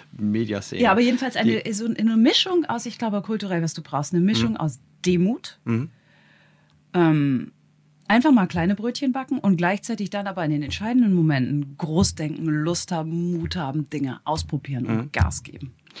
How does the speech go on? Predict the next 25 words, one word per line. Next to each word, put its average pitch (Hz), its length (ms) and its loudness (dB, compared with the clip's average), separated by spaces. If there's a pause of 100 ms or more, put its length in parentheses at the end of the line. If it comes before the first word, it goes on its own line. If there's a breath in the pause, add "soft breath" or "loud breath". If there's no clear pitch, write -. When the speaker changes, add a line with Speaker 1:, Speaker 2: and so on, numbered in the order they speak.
(260 loud breath)
Speaker 1:
Die, 135 180 2
ähm, 123 320 0 (320 loud breath)
kannst 180 260 -2
du 147 120 -2
heute 160 260 -4
sagen, 131 480 -2
wann, 127 380 -2
wann 123 300 -4
der 113 120 -2
m-, 107 240 -2 (240)
entscheidende 117 480 -4
Moment 98 400 -6
war, - 260 -12
wo, 98 240 -10
wo 104 60 -6
ihr 101 100 -2
gesagt 95 220 -6
habt, 98 80 -4
„Okay, 98 260 -4
wir, 90 240 -4 (220 loud breath)
dieses 95 320 -6
Weiter 95 260 -4
wie 95 120 -6
bisher, 98 560 -6 (340 loud breath)
äh, 98 360 -4